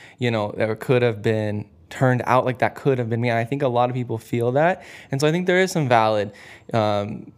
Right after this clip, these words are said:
feelings and in it, and, like, actual reality in that, because, um, there is some truth behind some things that are going on. So I don't know. I wanna make sure that it's, it's on, like, it's, it's a, it's a mixture of all of it. And I think that that's why it's so big and why it's so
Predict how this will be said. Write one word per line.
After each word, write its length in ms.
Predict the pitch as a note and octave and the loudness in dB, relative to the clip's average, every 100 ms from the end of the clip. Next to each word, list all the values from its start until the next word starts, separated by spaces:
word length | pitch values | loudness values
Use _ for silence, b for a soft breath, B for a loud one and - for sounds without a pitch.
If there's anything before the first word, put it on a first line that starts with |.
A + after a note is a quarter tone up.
| - | -4
feelings 480 | B2+ A#2+ A#2 A2 | 0 0 0 -4
and 260 | A2+ A#2 A2 - | -2 -4 -4 -2
in 140 | A2 | -2
it, 120 | G2+ | -2
and, 200 | A2 A2 | -2 -4
like, 220 | G#2+ G#2 - | -4 -6 -4
actual 320 | G#2+ - A2+ | -6 -2 -2
reality 400 | A2 G#2+ G#2+ G#2+ - | 0 0 -2 -4 -4
in 240 | A#2 A#2 | -2 0
that, 240 | D#3 G3 D#3+ | 0 0 -2
because, 400 | D3 D#3 D3 C#3 B B B - | -2 0 0 -4 B B B -4
um, 300 | C3+ C3+ C3+ | -2 0 -2
there 140 | D3 | -2
is 160 | E3+ F3+ | -2 -2
some 140 | D3 | -6
truth 300 | B2 A2+ A2+ | -4 -6 -4
behind 560 | A2+ A#2 G2+ G#2 G#2 - _ - - - | -6 -4 -6 -6 -8 -14 _ -20 -20 -12
some 180 | A#2+ A2+ | -8 -4
things 140 | A#2 | -4
that 60 | A2+ | -4
are 20 | |
going 160 | A#2 | -4
on. 160 | A2+ A2+ | -2 -4
So 160 | B2 B2 | -4 -2
I 140 | D#3+ | -2
don't 160 | F3+ A#2 | -2 -2
know. 80 | |
I 100 | A2 A#2 | 0 0
wanna 360 | C3+ C3+ A#2+ B B B | 0 0 -4 B B B
make 200 | A#2+ A#2+ | -2 -2
sure 140 | - A2+ | 0 0
that 260 | A2 A2 - - - - - - - - - - - - - - - - | 0 -4 -12 -20 -20 -20 -20 -20 -20 -20 -20 -20 -20 -16 -18 -20 -12 -2
it's, 220 | B2 - - | -2 -2 -2
it's 180 | C3 B2+ - | 0 0 0
on, 180 | C3 B2 | 0 2
like, 140 | C#3 | 0
it's, 140 | C#3 C3+ | 0 2
it's 200 | C#3 C#3+ | 2 2
a, 180 | A#2 A#2 | 0 0
it's 160 | B2+ C#3 | 0 0
a 40 | |
mixture 400 | B2 D3 D3+ - | 2 0 0 0
of 160 | D#3+ A#2 - - | 0 0 -6 2
all 180 | B2+ B2 | 4 4
of 80 | G#2+ | 0
it. 180 | F2 - | -4 -4
And 100 | A#2+ | 0
I 60 | C3 | 0
think 140 | D#3 | 2
that 100 | D3 C#3+ | 2 2
that's 160 | D#3 | 4
why 140 | D3 B2+ | 4 2
it's 120 | - | 2
so 140 | B2 | 0
big 280 | G#2+ A2+ A#2 | 2 2 2
and 200 | A2+ A2 | -2 0
why 140 | A2+ A2 | 2 0
it's 160 | - | -2
so 380 | - A2 G#2+ G#2 | 0 2 2 0